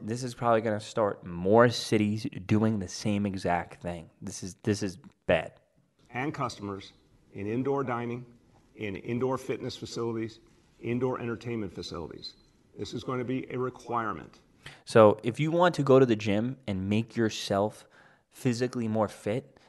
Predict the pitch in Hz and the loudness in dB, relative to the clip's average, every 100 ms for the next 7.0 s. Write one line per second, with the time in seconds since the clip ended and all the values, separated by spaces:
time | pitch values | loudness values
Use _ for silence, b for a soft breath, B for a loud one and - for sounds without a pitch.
0 | b - 98 107 113 104 - 107 104 101 | b -6 -2 -2 -2 -6 0 0 0 4
1 | 104 127 117 98 - - 98 113 117 139 | 4 6 2 -4 -8 -4 -2 -2 -6 -8
2 | - 110 104 98 - 98 92 - 101 - | -10 -8 -6 -6 -8 -8 -8 -6 -8 2
3 | 101 95 92 - 110 110 123 - 226 233 | 4 4 2 2 0 0 -4 -2 0 0
4 | 131 - _ - 123 139 127 131 120 117 | 0 -10 _ -8 -4 -2 -2 -6 -4 -4
5 | 110 - 120 104 101 101 95 - 110 101 | -4 -6 -12 -10 -6 -6 -6 -8 -8 -8
6 | 90 87 101 104 95 95 98 104 98 | -10 -8 -6 -6 -8 -14 -6 -2 -2